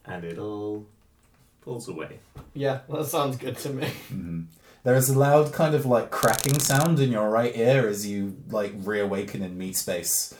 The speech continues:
Speaker 3: with the, uh, the hair dry unit still, uh, intact. Um,
Speaker 2: Wet face. <laughs> Like,
Speaker 3: <laughs> Yeah.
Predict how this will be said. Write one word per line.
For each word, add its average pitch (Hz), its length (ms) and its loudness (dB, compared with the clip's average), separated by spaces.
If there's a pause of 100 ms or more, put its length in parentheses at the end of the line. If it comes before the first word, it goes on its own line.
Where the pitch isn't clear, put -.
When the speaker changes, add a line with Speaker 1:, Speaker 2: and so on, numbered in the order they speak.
(180)
Speaker 3:
with 95 320 -4
the, 90 240 -4
uh, 85 300 -2
the 87 280 -4
hair 92 320 -2
dry 92 280 -2
unit 87 440 -8
still, 85 540 0 (420)
uh, 101 40 0 (280)
intact. 85 680 -8 (300)
Um, 82 400 -4
Speaker 2:
Wet - 220 -4
face. - 440 -2
<laughs> - 0 -
Like, - 340 6
Speaker 3:
<laughs> - 0 -
Yeah. 160 500 8